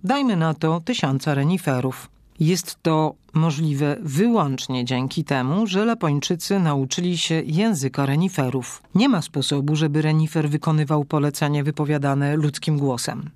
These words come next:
Jak wygląda dialog Lapończyków i reniferów? Zazwyczaj jest tak, że małe grupy dzikich reniferów prowadzi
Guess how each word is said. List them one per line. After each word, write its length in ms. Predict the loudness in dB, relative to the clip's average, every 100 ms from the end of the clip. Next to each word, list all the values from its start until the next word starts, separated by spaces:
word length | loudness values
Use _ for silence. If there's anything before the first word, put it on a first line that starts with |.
| _
Jak 220 | 0 2 0
wygląda 440 | 0 0 2 0
dialog 400 | 0 0 0 0
Lapończyków 680 | -2 0 -2 -2 -4 -4 -2
i 60 |
reniferów? 840 | 0 0 -2 -2 -2 -2 -6 -16 -18 _ _ -6
Zazwyczaj 520 | -2 0 -2 0 0
jest 360 | 0 -2 -8 -12
tak, 500 | -2 0 0 -10 -18 -14 -6
że 260 | 0 2
małe 360 | 4 4 2 2
grupy 360 | 2 0 0
dzikich 420 | -2 -4 -4 -4 0
reniferów 720 | 2 2 0 -2 -2 -4 -6
prowadzi 640 | -2 0 2 0 2 0